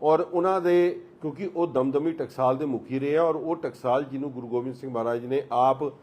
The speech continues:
ਪਹਿਲਾ ਮੁਖੀ ਬਾਬਾ ਦੀਪ ਸਿੰਘ ਨੂੰ ਬਣਾਇਆ ਸੀ। ਸੋ ਜਿਸ ਤਰੀਕੇ ਦੇ ਨਾਲ ਤੁਸੀਂ ਆਪਣੀਆਂ ਬਿਆਨਬਾਜ਼ੀਆਂ ਕਰ ਰਹੇ ਹੋ,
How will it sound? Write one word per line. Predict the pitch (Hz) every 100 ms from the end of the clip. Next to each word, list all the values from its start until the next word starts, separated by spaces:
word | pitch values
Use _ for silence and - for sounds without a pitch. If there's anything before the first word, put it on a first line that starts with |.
| - _
ਪਹਿਲਾ | 156 165 170
ਮੁਖੀ | 156 131 143
ਬਾਬਾ | 131 117 131
ਦੀਪ | 120 123
ਸਿੰਘ | 131 123
ਨੂੰ | 127
ਬਣਾਇਆ | 110 107 110
ਸੀ। | 120 151 147 - - -
ਸੋ | 165
ਜਿਸ | 180 185
ਤਰੀਕੇ | 160 139 156 170
ਦੇ | 170
ਨਾਲ | 160 156
ਤੁਸੀਂ | 156 131 147
ਆਪਣੀਆਂ | 139 143
ਬਿਆਨਬਾਜ਼ੀਆਂ | 127 113 117 120 123 123 131
ਕਰ | 131 110
ਰਹੇ | 123
ਹੋ, | 147